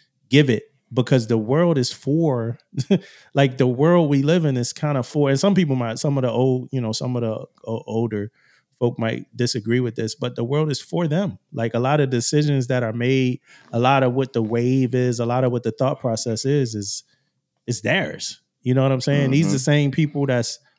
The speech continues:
Speaker 1: in the, in the, like, some of, some of the civilian sector, some of these people that's coming in at twenty-two, twenty-three, you know, it's some younger, but some of those people are already making, like, decisions that's big deals.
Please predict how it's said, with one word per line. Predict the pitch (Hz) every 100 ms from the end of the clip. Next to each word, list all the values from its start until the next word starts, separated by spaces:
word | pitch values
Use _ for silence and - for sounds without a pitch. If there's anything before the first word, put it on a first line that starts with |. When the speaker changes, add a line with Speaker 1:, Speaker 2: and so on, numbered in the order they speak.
| _ _ _ _ -
Speaker 1:
in | 139
the, | 131 131 135
in | 139
the, | 120 117 -
like, | 120 110
some | - 139 147
of, | 156 151
some | - 151
of | 151
the | 131
civilian | - 113 135 165 139
sector, | 117 143 180 - 107 110 - _ _ _ -
some | - 156
of | 156
these | 135 -
people | 143 139
that's | 127 117
coming | - 123 120
in | 123 147
at | 123 110
twenty-two, | - 135 131 120 113 - 135 127
twenty-three, | - 131 110 101 127 175 147 127 - _ _ _ _ _
you | 123
know, | 117 107
it's | 110 - -
some | - 139
younger, | 131 135 120
but | 110 113
some | - 160
of | 151
those | 139
people | - 156 135 123
are | 123 120 -
already | 143 143 139 160 139
making, | 123 139 139 120 110
like, | 110 104 - _ _
decisions | 117 - - 143 135 123 98 92 -
that's | 92 - -
big | 98 123 104
deals. | 120 107 - -